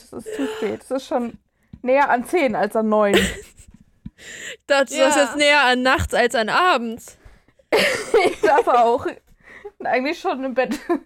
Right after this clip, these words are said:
Speaker 1: Um diese Zeit.
Speaker 2: In drei Stunden muss ich aufstehen.
Speaker 3: Oh Gott.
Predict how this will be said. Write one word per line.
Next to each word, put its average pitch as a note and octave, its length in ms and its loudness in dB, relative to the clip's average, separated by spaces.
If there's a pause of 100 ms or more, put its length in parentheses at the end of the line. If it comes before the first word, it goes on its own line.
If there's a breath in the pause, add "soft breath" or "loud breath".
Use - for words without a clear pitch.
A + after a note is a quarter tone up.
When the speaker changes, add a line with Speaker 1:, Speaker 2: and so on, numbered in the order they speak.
(840 loud breath)
Speaker 1:
Um D4+ 100 -10
diese A#3 240 -12
Zeit. - 200 -2
Speaker 2:
In F#4+ 80 -2
drei A4 340 4
Stunden G#4+ 300 2
muss G#4+ 200 4
ich - 80 2 (200)
aufstehen. F4+ 640 2 (800 loud breath)
Speaker 3:
Oh G4 500 0 (140)
Gott. - 540 0